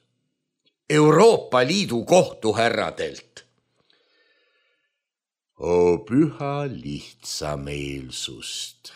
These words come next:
ja see kuradima järjepidevus.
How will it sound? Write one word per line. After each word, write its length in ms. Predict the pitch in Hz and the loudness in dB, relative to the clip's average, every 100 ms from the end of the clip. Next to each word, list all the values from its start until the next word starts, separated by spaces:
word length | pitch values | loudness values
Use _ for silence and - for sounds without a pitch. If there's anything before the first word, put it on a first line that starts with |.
| _ - | _ -14
ja 320 | 131 151 175 | 2 4 4
see 160 | 202 214 233 | 4 2 2
kuradima 560 | 269 269 269 285 285 | 4 4 2 2 4
järjepidevus. 1700 | 294 302 320 285 170 117 - 104 101 85 69 62 62 60 - - | 4 6 6 4 2 2 2 -4 -4 -4 -6 -10 -18 -18 -16 -16